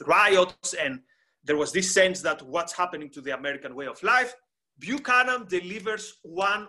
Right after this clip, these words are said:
of the most important speech, speeches of the last decades in the history of the American conservatism and of the Republican Party. And it is his very famous culture wars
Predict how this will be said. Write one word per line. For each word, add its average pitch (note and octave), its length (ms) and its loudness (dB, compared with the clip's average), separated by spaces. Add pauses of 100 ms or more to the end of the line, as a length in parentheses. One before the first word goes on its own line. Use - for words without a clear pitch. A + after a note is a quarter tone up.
of F3 220 -12
the E3+ 100 -12 (160)
most A3 280 -6
important F#3 560 -4
speech, F#3+ 400 -8 (400)
speeches F#3 640 -6
of D3 120 -8
the D#3 60 -2
last D3+ 420 0
decades F3 640 -2 (300)
in E3 100 -8
the D#3 60 -10
history D#3+ 640 -8 (160)
of D#3+ 180 -6 (100)
the C#3+ 100 -2
American C#3+ 520 0 (360)
conservatism D#3+ 680 0 (120)
and D#3+ 160 -2
of D3 80 -10
the D3+ 100 -4
Republican C#3+ 500 -4
Party. B2+ 320 -4 (380)
And F#3 120 0
it D4 140 -2
is D4+ 160 0
his B3+ 220 -4
very B3 300 4
famous B3 680 -2
culture A3+ 540 0 (140)
wars G3 500 -6